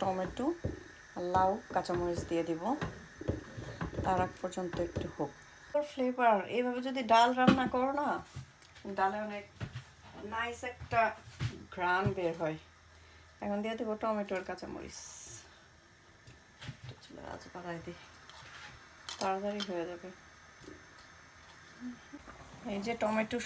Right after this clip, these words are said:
সব গলে গেছে, এখন লাউ দিয়ে দিব। তারপর লাউ হলে এটাকে বাঘার দিয়ে দিব, শেষ। লাউ দিয়ে ডাল রান্না, তবে এটা অনেক মজা হয়। কে এসেছে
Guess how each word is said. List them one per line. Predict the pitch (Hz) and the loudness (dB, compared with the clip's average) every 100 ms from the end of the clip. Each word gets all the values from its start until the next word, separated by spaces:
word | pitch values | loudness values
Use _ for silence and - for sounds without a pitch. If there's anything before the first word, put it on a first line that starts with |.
| - | 0
সব | 285 320 277 214 | 4 6 4 2
গলে | 220 214 202 | 0 0 0
গেছে, | 196 - 220 254 - 196 | -2 -2 -2 -2 -6 -10
এখন | 196 - 202 185 185 | -10 -6 -6 0 2
লাউ | 202 208 | 2 2
দিয়ে | 208 | 0
দিব। | 185 170 165 - - - - - - - - - - - - - - - - - - - | 0 -4 -6 -12 -20 -20 -20 -20 -20 -20 -20 -8 -4 -4 -6 -16 -16 -16 -18 -20 -14 2
তারপর | 220 214 240 233 | 2 4 2 8
লাউ | 233 247 254 | 10 10 8
হলে | 247 262 277 | 0 2 2
এটাকে | 262 214 214 196 | 2 2 0 2
বাঘার | 202 196 196 - | 2 4 0 0
দিয়ে | 190 202 | -2 -2
দিব, | 214 269 - - | 4 4 4 0
শেষ। | - - - - - - - - - 196 196 | 0 0 -2 -4 -6 -10 -14 -16 -12 -4 -2
লাউ | 196 175 175 | -2 -4 -2
দিয়ে | 175 170 165 | -4 0 0
ডাল | 165 170 | 0 -2
রান্না, | 165 156 156 - - - | -4 -4 -8 -16 -20 -10
তবে | - 196 | -2 0
এটা | 196 196 | 2 0
অনেক | 196 190 190 | 0 -4 -2
মজা | 190 196 190 | 0 0 2
হয়। | 160 160 - - - - - - - - - - - - - - - - - - | 0 -2 -12 -18 -18 -18 -18 -18 -16 -16 -16 -18 -16 -14 -14 -16 -12 -8 -8 -4
কে | 233 233 | -2 4
এসেছে | - - - - | 4 4 2 2